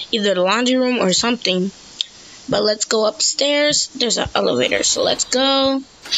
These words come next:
to the, let's go, let's go, let's go, let's go, let's go. Let's see. Let's see what's upstairs.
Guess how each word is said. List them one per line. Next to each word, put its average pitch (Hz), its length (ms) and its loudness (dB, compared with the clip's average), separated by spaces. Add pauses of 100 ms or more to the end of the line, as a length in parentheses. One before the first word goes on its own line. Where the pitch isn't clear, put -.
(220)
to - 80 0
the, 208 680 -2
let's 208 280 0
go, 311 640 2
let's 226 260 0
go, 226 380 2
let's - 200 -2
go, 214 120 0
let's 202 260 -2
go, 214 180 2
let's 202 320 0
go. 208 320 0 (500)
Let's 240 220 0
see. 269 540 2 (1160)
Let's 254 240 0
see 269 300 0
what's 254 240 0
upstairs. 226 1000 0